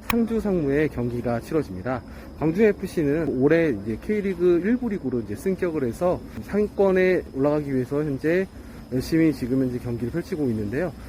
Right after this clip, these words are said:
어, 현재 순위는 칠 위입니다. K리그 같은 경우에는 일 위부터 육 위, 그리고 또 칠 위부터 십이 위까지의 팀을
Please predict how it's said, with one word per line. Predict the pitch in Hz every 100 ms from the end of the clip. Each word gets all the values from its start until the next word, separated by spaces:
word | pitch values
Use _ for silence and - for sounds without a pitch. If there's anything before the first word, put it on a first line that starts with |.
| -
어, | 123 127
현재 | 185 226 233
순위는 | 220 208 202 190
칠 | - 233
위입니다. | 220 135 123 156 107 -
K리그 | 254 269 262 226
같은 | 220 208 196
경우에는 | 185 170 139 156 143
일 | 196
위부터 | 220 196 -
육 | 143 120 135
위, | 110 80 -
그리고 | 113 117
또 | 147
칠 | - 202
위부터 | 214 196 - 175 165 110
십이 | - 220 127 143
위까지의 | 175 - 139 123 139 147
팀을 | - 220 208 185